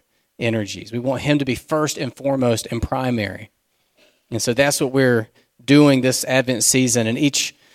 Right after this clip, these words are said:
Sunday we've read one of these letters to a church that was gonna be the original recipients of the book of Revelation. And today we're gonna see something else that Jesus likes, something that he wants from his churches. And it's really simple,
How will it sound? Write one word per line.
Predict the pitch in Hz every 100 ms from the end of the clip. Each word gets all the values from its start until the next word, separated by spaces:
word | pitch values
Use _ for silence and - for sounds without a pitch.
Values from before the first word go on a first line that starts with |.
| _ _ _ _ -
Sunday | - 151 147 135
we've | 139 120
read | 139 131
one | 147
of |
these | 139 123
letters | 123 139 143 131 117 -
to | - 131 123 120 -
a | 127
church | - - 151 131 -
that | 131 127
was | 127
gonna | 135 131
be | 135 127
the | 120 123
original | 135 143 143 131 117 -
recipients | 123 - 175 139 117 -
of | 143
the | 123
book | 123 131
of | 131
Revelation. | 120 123 123 131 131 117 104 - _ _ _ _ -
And | 131
today | 156 143 165 208 180 147 - _ _ _
we're | 135
gonna | 156
see | 156 - 196 214 190
something | - 180 214 170
else | 160 -
that | 151
Jesus | 135 165 160 151
likes, | 165 156 110 -
something | 151 151 165 147
that | 135
he | 143 175
wants | 156 143 139 135
from | - 127
his | 127
churches. | - 143 127 117 104 - _ _ _ -
And | 123 131
it's | 135 151
really | 175 196
simple, | - 240 262 - 113